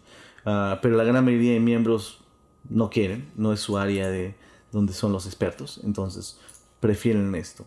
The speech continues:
Pero al final del día, yo me pregunto, ah, ¿Blockstream es tan un negocio profitable? Ah, porque aparte de Liquid,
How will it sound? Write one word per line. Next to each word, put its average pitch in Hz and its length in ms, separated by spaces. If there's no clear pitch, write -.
Pero 147 380
al 139 120
final 190 320
del 180 120
día, 175 420
yo 139 140
me 165 80
pregunto, 135 680
ah, 107 560
¿Blockstream 175 720
es - 520
tan 165 460
un 151 160
negocio 143 440
profitable? 131 760
Ah, 107 480
porque 117 640
aparte 180 400
de 160 140
Liquid, 156 420